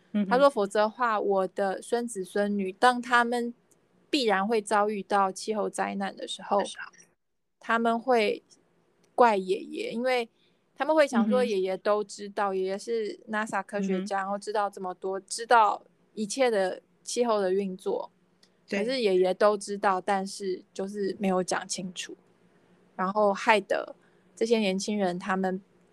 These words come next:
Speaker 2: 到他们不管是二十岁、四十岁、六十岁的时候，要面对很恐怖的气候灾难。
Speaker 1: 是的。
Speaker 2: 所以我会提到 James Hansen，他，其实他在台湾也很有名，他几年前在台湾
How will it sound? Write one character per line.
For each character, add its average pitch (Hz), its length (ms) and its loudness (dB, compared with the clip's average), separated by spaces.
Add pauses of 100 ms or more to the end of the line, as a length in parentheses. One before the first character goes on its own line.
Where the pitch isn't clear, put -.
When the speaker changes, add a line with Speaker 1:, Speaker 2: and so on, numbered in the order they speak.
Speaker 2:
到 233 160 8
他 226 160 0
们 208 500 -6 (140)
不 240 120 -4
管 208 140 0
是 214 60 -4
二 240 160 2
十 202 140 -6
岁、 208 260 -2
四 202 220 -4
十 196 160 -4
岁、 208 220 -2
六 208 160 -2
十 202 120 -8
岁 202 200 -2
的 190 40 -2
时 196 120 -2
候， 196 40 0
要 202 120 2
面 202 200 -4
对 202 140 -2
很 185 180 -10
恐 190 300 -8
怖 185 180 -2
的 - 180 -10
气 - 140 -6
候 202 160 -2
灾 190 360 -10
难。 - 160 -14 (420)
Speaker 1:
是 202 180 -2
的。 - 160 -8 (120)
Speaker 2:
所 330 120 4
以 370 40 10
我 220 180 6
会 320 140 4
提 233 180 -4
到 233 380 4 (760)
James 240 360 -4
Hansen， 214 800 -6
他， 220 560 0
其 359 120 2
实 370 40 4
他 381 160 4
在 339 120 6
台 262 160 0
湾 226 160 0
也 208 100 -2
很 208 100 -2
有 208 140 -4
名， 190 180 -6
他 254 160 -2
几 226 280 -10
年 185 160 -4
前 185 200 -6
在 220 140 0
台 208 240 -2
湾 190 420 -4